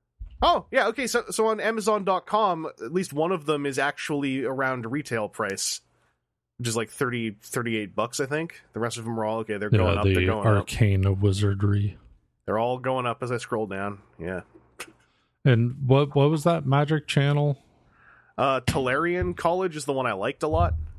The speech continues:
Speaker 1: Um, it's got a guy who, uh, what is it?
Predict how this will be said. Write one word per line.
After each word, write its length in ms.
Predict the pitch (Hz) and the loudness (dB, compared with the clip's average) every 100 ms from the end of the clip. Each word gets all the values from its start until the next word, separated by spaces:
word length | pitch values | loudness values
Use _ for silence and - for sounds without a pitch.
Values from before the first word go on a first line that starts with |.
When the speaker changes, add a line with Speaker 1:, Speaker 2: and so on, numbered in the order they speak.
| - _ _ _ - - | -20 _ _ _ -16 -12
Speaker 1:
Um, 360 | - 104 101 101 | -6 -4 -4 -4
it's 120 | 104 | -6
got 180 | - 117 | -2 -2
a 80 | 110 | -2
guy 540 | 98 113 113 113 110 | -2 -2 0 -2 -4
who, 600 | 110 113 110 107 104 98 | -4 -4 -4 -4 -4 -4
uh, 440 | 87 101 98 98 95 - - - - - - - _ - - - _ _ - | -4 -2 -4 -4 -8 -12 -18 -14 -12 -12 -16 -18 _ -16 -16 -20 _ _ -6
what 100 | 104 | -4
is 140 | 92 | -4
it? 140 | 95 | -6